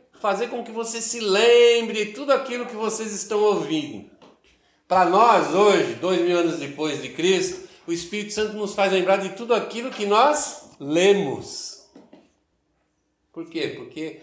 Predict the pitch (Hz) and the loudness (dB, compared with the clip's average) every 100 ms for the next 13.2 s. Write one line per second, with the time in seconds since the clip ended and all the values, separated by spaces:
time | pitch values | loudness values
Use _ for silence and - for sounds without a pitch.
0 | _ 117 151 135 156 147 123 - 151 143 | _ -10 -8 -4 0 2 0 -2 -4 -4
1 | 120 - 117 147 151 135 - - 139 143 | -10 -12 -6 -4 -4 -6 -10 -10 -10 -8
2 | 139 139 143 143 123 120 - 139 147 143 | -8 -8 -8 -12 -18 -20 -16 -12 -10 -12
3 | - - 160 147 151 - 131 123 127 123 | -14 -16 -14 -12 -12 -10 -10 -10 -12 -12
4 | 120 127 117 110 117 127 135 135 143 147 | -12 -14 -18 -20 -14 -12 -14 -14 -10 -8
5 | 139 160 156 143 160 185 - _ _ _ | -6 -6 -6 -8 -8 -12 -20 _ _ _
6 | _ _ - 208 190 220 240 180 117 101 | _ _ -20 -20 -20 -20 -18 -18 -18 -20
7 | _ _ _ _ _ _ _ _ _ _ | _ _ _ _ _ _ _ _ _ _
8 | _ _ _ _ _ - 139 - 370 - | _ _ _ _ _ -18 -16 -14 -12 -10
9 | 139 123 95 85 - - _ _ _ _ | -10 -10 -10 -12 -14 -18 _ _ _ _
10 | _ _ _ _ _ _ _ _ _ _ | _ _ _ _ _ _ _ _ _ _
11 | _ _ - 123 185 220 - 170 160 156 | _ _ -20 -10 -6 -6 -6 -4 -4 -4
12 | 147 127 107 101 139 156 156 135 - 110 | -8 -12 -12 -6 -2 0 -2 -4 -10 -12
13 | 113 | -10